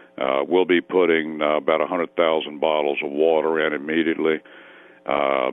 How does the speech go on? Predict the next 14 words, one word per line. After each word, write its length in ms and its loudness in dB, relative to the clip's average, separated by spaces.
the 100 0
next 420 -2
thing 200 0
will 100 -2
be 160 0
personal 480 -2
care 340 0
items 420 -2
and 220 -12
food. 480 2
Uh, 220 -2
the 140 -2
part 380 0
that 180 2